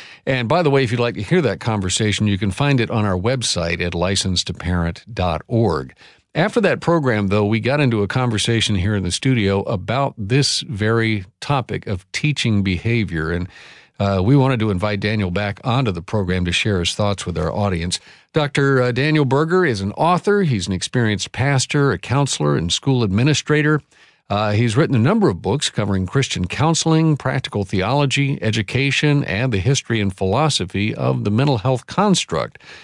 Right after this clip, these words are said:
Uh, the book that ties in so nicely with today's conversation is called Teaching a Child to Pay Attention. How apropos.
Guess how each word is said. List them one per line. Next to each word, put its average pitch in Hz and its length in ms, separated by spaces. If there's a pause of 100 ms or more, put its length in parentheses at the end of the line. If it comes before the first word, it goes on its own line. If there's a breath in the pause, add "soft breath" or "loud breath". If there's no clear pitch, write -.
(200 loud breath)
Uh, 92 220
the 92 80
book 135 220
that 113 180
ties 127 340
in 110 180
so 127 220
nicely 120 420
with 104 220
today's 131 400
conversation 98 720
is 98 120
called 117 380 (160)
Teaching 170 600
a 123 80
Child 135 540
to 131 80
Pay 131 240
Attention. 185 720
How 90 200
apropos. 92 600